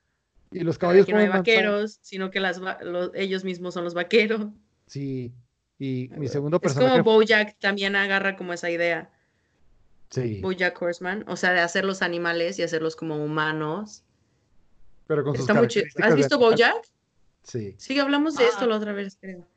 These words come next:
Speaker 1: Mm, no me gusta BoJack, pero sí. De hecho, hablando de eso, ¿ves anime o no? Nada de eso.
Speaker 2: No.
Speaker 1: Nada.
Speaker 2: La Rumi es la que ve esas cosas, no.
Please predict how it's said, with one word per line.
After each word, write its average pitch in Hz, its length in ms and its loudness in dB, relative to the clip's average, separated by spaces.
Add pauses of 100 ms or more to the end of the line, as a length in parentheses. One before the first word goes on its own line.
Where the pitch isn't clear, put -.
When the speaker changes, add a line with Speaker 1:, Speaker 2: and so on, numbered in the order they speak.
(400)
Speaker 1:
Mm, 143 500 -4 (140)
no 156 240 0
me 180 100 4
gusta 147 260 2
BoJack, 127 420 0
pero 82 200 -6
sí. - 260 -12 (340)
De 135 140 6
hecho, 175 240 4
hablando 196 380 4
de 254 120 8
eso, 196 340 -2 (220)
¿ves 160 200 2
anime 220 460 2 (160)
o 120 120 -4
no? 120 360 -6
Nada 127 260 -2
de 110 80 -4
eso. - 180 -14 (420)
Speaker 2:
No. 190 420 -8 (580)
Speaker 1:
Nada. 147 280 2
Speaker 2:
La - 20 2
Rumi 220 200 0
es 185 60 -6
la 190 60 -10
que - 60 -20
ve - 220 -20
esas - 200 -20
cosas, - 480 -18
no. 180 180 -14